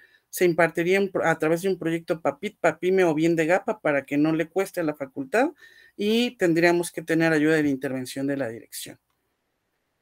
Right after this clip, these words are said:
Aquí presento el catálogo de recursos,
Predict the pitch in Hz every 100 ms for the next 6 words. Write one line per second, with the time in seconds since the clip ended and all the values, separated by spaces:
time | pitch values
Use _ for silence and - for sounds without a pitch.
0 | _ _ _ _ _ - 165 160 180 175
1 | 170 185 180 170 175 147 143 143 175 170
2 | 165 151 143 147 - 233 220 262 320 -